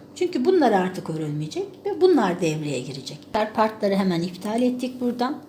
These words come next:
İpimizi takıyoruz ve diğer taraftaki kesim gibi aynı kesime burada devam ediyoruz. Geliyorum, bir tane alıyorum ve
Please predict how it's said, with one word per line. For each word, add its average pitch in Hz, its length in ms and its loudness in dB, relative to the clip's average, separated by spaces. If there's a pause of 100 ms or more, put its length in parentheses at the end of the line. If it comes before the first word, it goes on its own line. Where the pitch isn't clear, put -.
(300)
İpimizi 220 460 0
takıyoruz 226 500 0 (240)
ve 302 180 -2
diğer 311 300 -2
taraftaki 202 560 -4
kesim 269 340 -2
gibi 180 340 -4
aynı 233 300 -2
kesime 233 440 -2
burada 214 260 -2
devam 151 300 2
ediyoruz. - 1400 0 (100)
Geliyorum, 262 540 2 (400)
bir 262 200 -2
tane 185 340 -2
alıyorum 226 540 -2 (640)
ve 196 260 -4